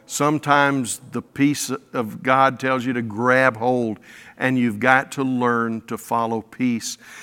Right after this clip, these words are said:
It's interesting that in the armor that we've talked about, the, uh, the piece of armor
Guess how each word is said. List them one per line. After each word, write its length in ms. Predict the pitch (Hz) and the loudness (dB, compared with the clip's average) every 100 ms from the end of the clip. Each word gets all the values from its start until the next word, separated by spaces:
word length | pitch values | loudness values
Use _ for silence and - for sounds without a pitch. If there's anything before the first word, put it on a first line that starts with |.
| - - | -20 -2
It's 240 | 156 - | 0 0
interesting 880 | - 202 - 156 - 151 127 120 120 | 2 2 4 2 2 2 0 0 2
that 200 | 123 123 | 4 4
in 120 | 131 | 4
the 140 | 127 120 | 4 6
armor 580 | 135 143 147 151 151 131 | 8 8 8 6 4 0
that 120 | 131 | -2
we've 180 | 139 123 | 0 0
talked 280 | 131 127 131 | 0 -2 -4
about, 380 | 120 131 - - _ _ _ - 110 | -2 -2 -2 -8 _ _ _ -20 -4
the, 300 | 117 120 127 147 - | -2 0 -4 -12 -6
uh, 100 | - 151 | -6 -4
the 180 | 131 | -4
piece 300 | - 175 156 | -2 -4 -2
of 120 | 139 127 | -4 0
armor 540 | 139 143 139 143 | 2 2 2 0